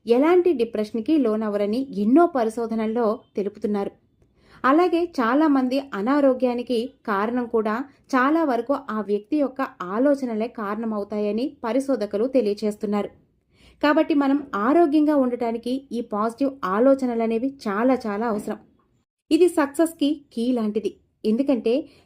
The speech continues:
ఎప్పుడైతే పాజిటివ్గా ఆలోచిస్తారో అప్పుడు మీ లక్ష్యం వైపు అడుగులు వేస్తారు. అలా లక్ష్యం వైపు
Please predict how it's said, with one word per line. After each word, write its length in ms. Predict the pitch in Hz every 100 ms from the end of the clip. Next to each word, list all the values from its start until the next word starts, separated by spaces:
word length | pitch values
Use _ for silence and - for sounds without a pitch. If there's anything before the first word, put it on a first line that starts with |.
| -
ఎప్పుడైతే 560 | 269 277 381 370 349
పాజిటివ్గా 640 | 339 269 247 254 254 254 254
ఆలోచిస్తారో 800 | 196 202 226 226 208 - 202 214 285 -
అప్పుడు 420 | 277 330 294 330 -
మీ 200 | 220 277
లక్ష్యం 400 | 330 277 277 262
వైపు 260 | 233 214 285 -
అడుగులు 260 | 190 208 214
వేస్తారు. 420 | 202 196 - 196 - _ _ _ _ _ _ -
అలా 180 | 240 254
లక్ష్యం 400 | 202 196 285 262
వైపు 400 | 220 214 285